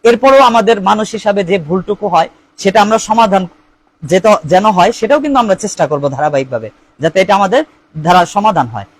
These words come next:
না, আমাদেরকে যদি আপনারা না জানান বা সঠিকভাবে কাজ আপনাদের পক্ষ থেকেও না করেন, শুধু এক পক্ষ দোষারোপ করেন, তাহলে কিন্তু এটা হচ্ছে না, ভাইজান। আচ্ছা, মাঝখানে আরো কিছু কমেন্ট পড়ে নিই। এমডি,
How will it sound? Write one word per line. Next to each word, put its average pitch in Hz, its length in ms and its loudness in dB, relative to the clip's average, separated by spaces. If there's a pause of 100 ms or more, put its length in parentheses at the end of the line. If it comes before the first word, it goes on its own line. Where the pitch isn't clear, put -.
(100)
না, 170 80 2
আমাদেরকে 202 420 2
যদি 220 180 2
আপনারা 214 280 0
না 190 240 2
জানান 175 340 0
বা 156 80 -4
সঠিকভাবে 196 600 -2 (220)
কাজ 185 180 2
আপনাদের 208 500 0
পক্ষ 214 260 -4
থেকেও 196 280 -2
না 180 160 2
করেন, 165 280 0 (280)
শুধু 165 180 -4
এক 202 220 0
পক্ষ 220 300 0
দোষারোপ 190 440 0
করেন, 165 200 2 (220)
তাহলে 180 200 0
কিন্তু 196 200 -2
এটা 196 160 0
হচ্ছে 160 300 -2
না, 131 100 -2
ভাইজান। 139 300 -2 (300)
আচ্ছা, 139 280 -2 (120)
মাঝখানে 185 380 -2
আরো 175 200 2
কিছু 202 240 -6
কমেন্ট 190 320 0
পড়ে 190 180 2
নিই। 180 200 -2 (240)
এমডি, 196 420 2